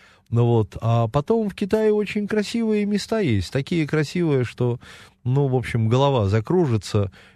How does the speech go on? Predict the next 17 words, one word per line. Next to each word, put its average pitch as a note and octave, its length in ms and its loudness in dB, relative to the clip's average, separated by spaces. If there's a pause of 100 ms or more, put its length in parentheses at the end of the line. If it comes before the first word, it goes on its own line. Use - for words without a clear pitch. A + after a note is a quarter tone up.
И B2 360 2
колоссальная C#3 680 2
история, D3 500 2
о F#2 80 0
чем A2 240 0
мы G#2+ 340 2
с, - 240 -8
э, G#2 480 2 (440)
Леонидом G#2+ 920 2
и G2 140 2
с - 160 -8
уважаемыми A2 640 2
радиослушателями G#2 960 0
говорим G2+ 380 2
уже F2+ 200 0
шестой G2+ 480 -2
час. - 400 -12